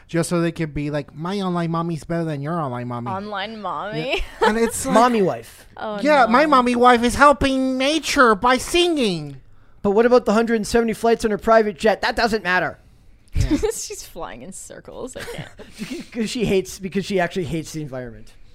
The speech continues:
Speaker 2: Like, she's just drinking wine and reading these tweets, laughing
Speaker 3: Yeah.
Speaker 2: maniacally.
Speaker 1: Yeah,
Speaker 3: Uh,
Speaker 1: also, mental health, like
Speaker 3: There's some great tweets where somebody says, "Streaming Taylor Swift to help pay for her jet fuel."
Speaker 2: She is,
Speaker 3: <laughs>
Speaker 2: like, the real estate tycoon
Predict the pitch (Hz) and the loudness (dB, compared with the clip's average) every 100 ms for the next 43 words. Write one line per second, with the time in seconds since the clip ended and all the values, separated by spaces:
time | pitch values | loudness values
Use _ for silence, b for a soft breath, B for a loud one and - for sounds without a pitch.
0 | - 240 247 262 254 277 285 - 220 220 | -14 -10 -8 -6 -6 -6 -8 -12 -12 -8
1 | 220 220 208 196 170 185 190 185 180 180 | -6 -6 -6 -4 -4 -4 -6 -10 -10 -10
2 | 185 185 180 180 - 185 175 185 - 180 | -10 -10 -12 -12 -14 -12 -10 -10 -12 -8
3 | 160 165 - 185 185 185 - - 285 494 | -8 -8 -14 -14 -14 -18 -20 -20 -14 -12
4 | 508 208 180 160 165 185 196 190 196 - | -12 -10 -10 -10 -10 -12 -10 -10 -12 -8
5 | 214 226 233 269 294 190 208 240 277 127 | -2 4 6 4 2 0 0 2 0 0
6 | 131 170 220 - 151 123 - 185 240 240 | -2 -4 -6 -12 -12 -12 -6 2 2 2
7 | 262 196 202 214 214 180 196 185 190 - | -4 0 0 0 -4 -6 -4 -4 -6 -2
8 | 202 - 190 - 226 226 226 160 190 202 | -4 -2 -4 -4 -2 0 0 0 0 0
9 | 196 185 185 - 160 180 156 170 165 175 | -2 -2 -2 -2 -4 -4 -4 -4 -4 -4
10 | 165 135 143 151 170 165 175 - 349 370 | -6 -4 -6 -4 -4 -2 -2 -2 -2 0
11 | 285 330 370 - 285 285 277 - 226 202 | 0 0 0 0 4 6 4 0 -14 -12
12 | 233 277 262 262 247 208 254 285 294 294 | -8 -6 -6 -6 -8 -6 -4 -4 -6 -6
13 | - 262 - - 240 233 - 240 233 226 | -6 -6 -6 -4 -4 -4 -6 -4 -4 -4
14 | 220 214 | -6 -10